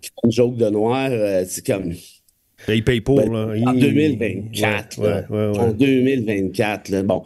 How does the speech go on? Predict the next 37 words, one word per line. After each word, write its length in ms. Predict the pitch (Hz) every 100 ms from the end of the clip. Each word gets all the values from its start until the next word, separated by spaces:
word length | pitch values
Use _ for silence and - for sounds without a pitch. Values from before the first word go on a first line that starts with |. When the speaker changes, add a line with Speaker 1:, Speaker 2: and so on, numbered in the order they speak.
| - -
Speaker 1:
là, 100 | 107
je 80 | 131
compare 300 | 120 120 117
pas 100 | 156
Plamondon 540 | 143 117 117 107 123
à 40 | 117
ça, 140 | 123
je 80 | 123
pense 200 | 127 127
que 40 |
c'est 100 | 131 117
autre 100 | 127
Speaker 2:
Non, 20 |
Speaker 1:
chose. 180 | 123 117
Speaker 2:
non, 100 | 113 110
non, 100 | 101
non. 160 | 98 - - -
Speaker 1:
Mais, 260 | 127 123 120
mais 180 | 113 113
c'est, 220 | 113 127 - _ - 131 -
un, 120 | 185
il 60 | 220
n'y 60 |
a 60 | -
rien 200 | 120 139
de 60 | 120
drôle 280 | 107 160
là-dedans. 440 | 139 113 101 107 156 202 - _ _ _
Puis 100 | 120 107
deux, 300 | 117 165 185
tant 300 | 165 147 131
mieux 260 | 147 214
si 160 | 240 151
on 100 | 127
trouve 300 | 113 120 110
ça 160 | 160
maintenant 560 | 151 120 - 127 143